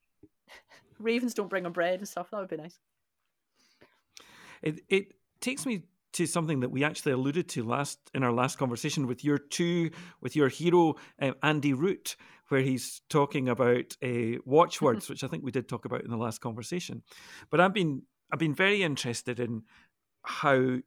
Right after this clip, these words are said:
Speaker 2: management talk has come into the church, often in quite a secular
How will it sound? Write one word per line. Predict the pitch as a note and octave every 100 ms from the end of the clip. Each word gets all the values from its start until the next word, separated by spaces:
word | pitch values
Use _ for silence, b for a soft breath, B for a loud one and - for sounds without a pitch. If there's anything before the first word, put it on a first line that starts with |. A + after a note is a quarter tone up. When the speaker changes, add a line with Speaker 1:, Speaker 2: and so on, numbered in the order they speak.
| _ _
Speaker 2:
management | C#3 C#3 D#3 F3 D#3+ C#3 -
talk | - A#2+ A#2 -
has | A#2 - -
come | - C3 B2+
into | D3 D3+ -
the | B2+
church, | A#2 B2+ A#2 - -
often | C#3+ C3 -
in | C3
quite | A#2 B2 B2
a |
secular | B2+ - B2 - - A#2 A#2